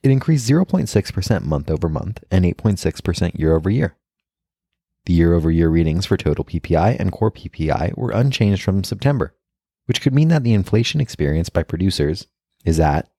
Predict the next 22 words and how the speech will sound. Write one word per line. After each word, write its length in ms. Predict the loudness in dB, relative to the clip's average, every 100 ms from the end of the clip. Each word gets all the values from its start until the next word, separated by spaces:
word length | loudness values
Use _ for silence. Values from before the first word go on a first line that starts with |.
| _ -4
or 140 | -2
near 360 | 0 -2 -4 -6 _
peak 200 | -4 0
levels. 420 | 0 0 -4 -10 _ _ _ _ _ _ -20 _ _ _ _
Price 280 | -2 -2 0
increases 640 | 0 0 0 -2 0 -2 0
will 160 | 0
eventually 560 | 2 2 0 0 0 0
trickle 400 | -2 -2 0 -2
through 320 | -2 -6 -4
to 100 | -4
consumers, 680 | -4 -2 0 0 -2 -10 -20 _ _ _ _ _ -4
so 160 | 0
look 160 | 2 0
for 140 | 0
elevated 560 | 2 2 2 0 0 -4
C 180 | -4 -2
P 180 | 0
I 120 | -2 0
readings 480 | -2 -2 -4 -2
moving 240 | -2 0 0
forward. 440 | 0 0 0 -4